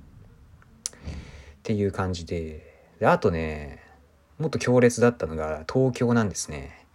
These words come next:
東京で話しかけられるのもね、結構ね、まあ、怖いなと思って、まあ、その一回だけなんですけど、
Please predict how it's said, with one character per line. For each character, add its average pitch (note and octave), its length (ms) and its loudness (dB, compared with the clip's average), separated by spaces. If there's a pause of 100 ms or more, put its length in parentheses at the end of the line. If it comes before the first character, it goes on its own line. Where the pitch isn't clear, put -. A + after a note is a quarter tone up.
(120)
東 D#3+ 300 4
京 E3 220 4
で D#3+ 60 8
話 D3 280 0
し - 40 -4
か C#3 100 2
け D3 120 6
ら C#3 60 6
れ C3+ 100 6
る A#2 80 2
の F2 100 0
も D#2+ 120 -6
ね、 D#2 160 -6
結 - 260 -4
構 - 220 -8
ね、 C3+ 360 -14 (2500)
ま D#2+ 640 -10
あ、 - 80 -20 (1000)
怖 G2+ 460 4
い F2 180 0
な E2 320 -6
と D#2+ 100 -8
思 D#2+ 140 -10
っ - 20 -16
て、 E2+ 560 -2 (260)
ま G2+ 60 -8
あ、 - 20 -6
そ D3+ 240 -4
の D3 140 -4
一 B2 180 -4 (100)
回 F#3 140 6
だ F3+ 80 6
け F3+ 60 4
な D#3 80 6
ん F#2+ 40 4
で E2+ 40 0
す - 60 -4
け D#2 100 -4
ど、 E2 400 0